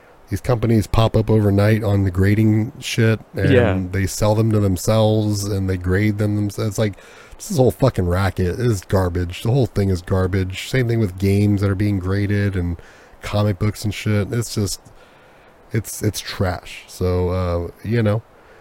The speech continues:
Speaker 2: I think another one, I think there's only, like, a handful of these one promo cards that it was.
Speaker 1: Yeah, this is the Illustrator card. And anybody that, that collects Pokemon cards or has collected Pokemon cards, this was an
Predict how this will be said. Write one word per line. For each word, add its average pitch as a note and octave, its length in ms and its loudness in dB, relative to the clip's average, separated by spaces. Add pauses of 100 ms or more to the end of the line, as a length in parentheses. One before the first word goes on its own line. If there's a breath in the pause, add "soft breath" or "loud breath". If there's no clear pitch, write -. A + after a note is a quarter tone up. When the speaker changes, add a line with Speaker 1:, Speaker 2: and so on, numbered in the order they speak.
(200 loud breath)
Speaker 2:
I G#2+ 60 -4
think G#2+ 140 -6 (180)
another G#2 300 0
one, G2+ 200 -2
I F#2+ 120 0
think B2+ 140 -2
there's G#2+ 100 -4
only, G#2+ 180 -2
like, F2+ 160 -6
a F#2+ 60 -8
handful G2 420 -4
of G2 80 -2
these F#2 400 -10
one G2 480 -4 (100)
promo G2+ 360 -2
cards G2+ 380 -4
that G2 160 -4
it F#2+ 80 -4
was. F#2+ 280 -2
Speaker 1:
Yeah, F2 180 -6
this F#2 200 -4
is C#3 100 0
the C#3+ 120 4
Illustrator G2+ 500 2
card. F2+ 340 -2
And G#2 300 -4
anybody C3+ 280 6
that, G2+ 320 4
that G#2 200 4 (360)
collects G#2 360 0
Pokemon G#2+ 440 2
cards G#2 340 2
or F2 60 -2
has F#2+ 320 -2
collected G2+ 340 -10
Pokemon G#2 380 -8
cards, G2+ 420 -4
this - 220 -8
was A2+ 240 -4
an G2 120 -6